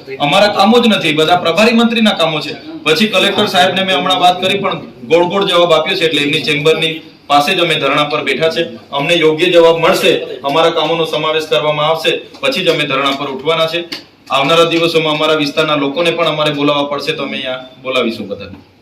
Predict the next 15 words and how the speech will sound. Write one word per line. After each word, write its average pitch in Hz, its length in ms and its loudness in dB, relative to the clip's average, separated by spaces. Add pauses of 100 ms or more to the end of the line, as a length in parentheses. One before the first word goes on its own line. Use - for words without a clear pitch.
(2500)
મંત્રી 202 640 -2 (140)
ભીખુસિંહ 226 480 0
પરમાર 185 400 0
દ્વારા 165 460 0 (140)
તમામ 208 380 2
કામો 202 240 4
ફેરફાર 190 480 2
કરી 196 160 4
દેવામાં 196 360 4
આવ્યા 196 200 4
છે 196 180 0 (420)
અને 190 380 -2 (240)
આ 147 140 2
જે 233 140 4
કામો 220 540 0